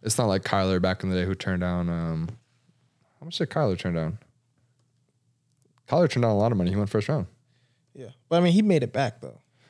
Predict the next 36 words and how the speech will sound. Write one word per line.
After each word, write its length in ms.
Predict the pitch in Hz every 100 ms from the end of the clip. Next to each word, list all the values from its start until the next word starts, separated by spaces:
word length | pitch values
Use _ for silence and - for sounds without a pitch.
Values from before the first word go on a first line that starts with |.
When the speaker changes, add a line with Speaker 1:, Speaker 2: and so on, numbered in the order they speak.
| _
Speaker 1:
Oh, 200 | 156 123
no, 220 | 113 107 95
no, 40 |
it, 180 | 104 113
it 40 | 120
worked 280 | 120 104
out. 320 | 104 92 - -
Speaker 2:
For 120 | 160
him, 280 | 190 180 131 143
yeah. 200 | 135 98
Speaker 1:
Yeah, 180 | 117 110
yeah, 100 | 98 90
yeah. 260 | 120 165 165
Speaker 2:
Him, 120 | 160
and 80 | 139
I 20 |
think, 160 | 185 -
who 180 | 311 320
else 120 | 170
did? 120 | 127
Speaker 1:
But 60 | 139
Speaker 2:
Russell 140 | 127
Speaker 1:
at 40 |
the 60 | -
Speaker 2:
Wilson. 140 | 180 170
Speaker 1:
time, 120 | 175
he, 60 | 135
he 240 | - 113
didn't 180 | 113 98
know. 280 | 117 120 127 -
Speaker 2:
Russell 260 | 147 147 135
Wilson 300 | 156 151 123
also, 220 | 127 135
too, 200 | - 139
played 220 | 123 101
baseball. 420 | 82 - - -